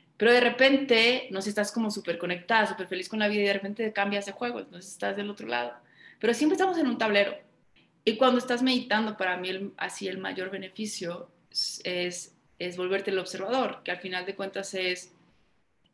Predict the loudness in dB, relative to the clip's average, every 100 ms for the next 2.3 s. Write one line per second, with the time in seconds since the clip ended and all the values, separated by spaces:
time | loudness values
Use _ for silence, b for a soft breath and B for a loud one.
0 | _ -4 0 0 -2 -8 -6 0 0 0
1 | 0 -2 -2 -4 -4 -6 0 0 0 -4
2 | -4 -4 -8